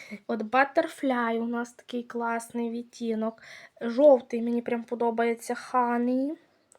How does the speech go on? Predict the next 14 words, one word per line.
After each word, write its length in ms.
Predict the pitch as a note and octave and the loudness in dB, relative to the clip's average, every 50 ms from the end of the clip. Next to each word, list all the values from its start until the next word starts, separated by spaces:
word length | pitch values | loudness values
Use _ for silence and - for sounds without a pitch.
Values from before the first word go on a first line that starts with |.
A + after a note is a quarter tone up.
| _ _ _ - - _ _ _ _ _ _ _ _ _ _ _ _ _ _ C4 | _ _ _ -20 -20 _ _ _ _ _ _ _ _ _ _ _ _ _ _ -6
Е, 600 | B3 A#3 A#3+ B3 B3 B3 B3 B3 B3+ B3+ B3+ - - | -2 0 0 2 2 2 2 4 4 4 2 2 2
ось 220 | B3+ C4 B3+ - | 0 0 0 -2
цей 260 | - - D4+ D4+ D4 | 0 4 6 6 6
прям 320 | D4 - C4+ B3 B3+ B3+ C4 | 4 4 2 2 4 2 2
от, 200 | B3+ B3+ B3+ - | 0 -2 2 6
е, 260 | C4+ C4 B3+ B3+ B3 | 8 8 8 8 4
сяючий, 680 | B3 - - - C#4+ D4 D#4+ F#4 A4 A4 G#4+ - - A#3+ | 2 -2 0 6 8 10 10 10 8 6 2 0 -2 -4
це 220 | A#3 - - C#4+ D#4 | -4 0 0 0 2
моя 340 | D#4+ C#4+ B3 B3 B3 B3 B3 | 2 2 2 4 4 4 4
любов. 460 | B3 B3 A3 G#3 - G3 G3 F#3+ F#3+ | 4 2 2 0 -2 -2 -2 -2 -4
Sunflower, 1080 | - - - A3+ G#3 G#3 G#3 - B3 C4 C#4 D#4 E4 E4 E4 D#4 C#4+ C4 B3 A3+ G#3+ | -8 -8 -6 -4 -4 -4 -6 -4 0 2 2 4 4 4 6 6 6 4 4 2 2
Rose 520 | G#3+ A#3 B3+ C4 C#4 C#4 C4+ C4+ - - B3+ | 4 6 8 10 10 8 8 4 0 -4 -2
мій 180 | B3+ B3+ B3 | 0 0 2
улюблений. 760 | B3 B3 A#3+ B3 B3 B3 A#3+ A#3+ A#3+ A#3 A#3 A#3 A#3 A#3+ A#3 | 2 2 2 2 0 0 0 -2 -4 -4 -4 -4 -6 -8 -10